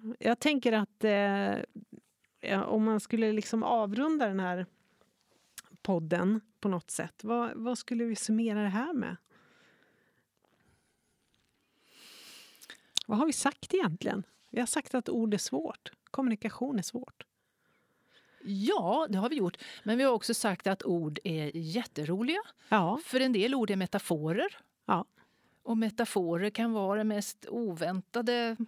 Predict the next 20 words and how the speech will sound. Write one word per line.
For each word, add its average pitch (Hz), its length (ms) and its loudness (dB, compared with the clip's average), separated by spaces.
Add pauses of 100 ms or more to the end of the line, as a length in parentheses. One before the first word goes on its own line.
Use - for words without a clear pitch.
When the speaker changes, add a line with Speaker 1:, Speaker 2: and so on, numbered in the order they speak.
(600)
Speaker 2:
begrepp 226 840 -4
egentligen. 254 540 0
Och 247 100 -2
de 220 220 2
kan 220 80 -2
Speaker 1:
Mm. 220 80 2
Speaker 2:
vara 202 100 -2
som 202 140 -4
en 214 100 0
krok 233 640 -2
eller 294 140 0
som 311 140 -6
en 262 180 2
dörr. 180 400 0 (1200)
Speaker 1:
Mm. 180 140 0
Speaker 2:
Och, 226 140 -2
och 247 80 2
blir 208 160 4
ju 185 120 2
då, 165 300 2